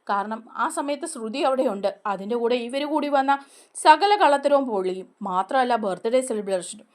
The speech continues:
അവർ കയറി വരുന്ന കാണുമ്പോഴേക്കും അങ്ങ് വിമല ഇങ്ങനെ നിൽക്കുക. വിമല നിൽക്കുമ്പോഴേക്കും ഉടനെ ശ്രുതി കത്തിയായിട്ട് എടുത്തുകൊണ്ട് വരുമ്പോഴേ കാണുന്നത് സച്ചിയും രേവതിയാണ്. പെട്ടെന്ന് ശ്രുതി അവിടുന്ന് മാറി അടുക്കളയിലെ കർട്ടനൊക്കെ വലിച്ചിട്ട്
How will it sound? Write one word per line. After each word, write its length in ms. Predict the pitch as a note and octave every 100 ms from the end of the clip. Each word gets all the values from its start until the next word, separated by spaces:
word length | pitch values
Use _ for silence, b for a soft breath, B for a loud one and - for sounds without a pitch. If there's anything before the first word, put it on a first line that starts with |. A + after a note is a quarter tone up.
| b b b B3+
അവർ 200 | C4 G4
കയറി 320 | F#4+ A#3+ C4
വരുന്ന 320 | F#4+ C#4 C#4 C4+
കാണുമ്പോഴേക്കും 840 | A#3 F#3+ G3 A#3+ B3 B3+ B3 C4+ C4 B B B -
അങ്ങ് 140 | G#3
വിമല 300 | G3 G3+ B3
ഇങ്ങനെ 240 | C#4 A#3 A#3+
നിൽക്കുക. 340 | A3 - G#3+ -
വിമല 280 | - F#3+ A3
നിൽക്കുമ്പോഴേക്കും 640 | C4+ B3 B3+ A#3+ B3 B3 C4+ A#3+ b b b
ഉടനെ 280 | A#3+ C4+ C#4+
ശ്രുതി 360 | C#4+ D4 C4 E4+ F4+ _
കത്തിയായിട്ട് 600 | A3+ G3+ - F#4 E4+ -
എടുത്തുകൊണ്ട് 380 | A3+ G#3+ A#3+ B3
വരുമ്പോഴേ 680 | A#3 F3+ F#3+ G#3+ A#3 B3+ B3+
കാണുന്നത് 560 | B3+ F#3+ G3+ A3 G#3 G#3 -
സച്ചിയും 500 | - G#3+ G#3+ - F#4+
രേവതിയാണ്. 460 | B3 G3 G3+ A#3 - b b b b
പെട്ടെന്ന് 480 | F#4 F#4+ - B4 B4+
ശ്രുതി 340 | - E4 D4 D4+
അവിടുന്ന് 320 | B3+ A#3+ B3+
മാറി 300 | A#3 G3+ B3
അടുക്കളയിലെ 540 | A3+ F3+ F3+ A#3 A#3+ B3
കർട്ടനൊക്കെ 520 | G#3+ G3 A#3+ B3 B3+
വലിച്ചിട്ട് 540 | F#3+ F#3+ G#3+ A#3+ A3+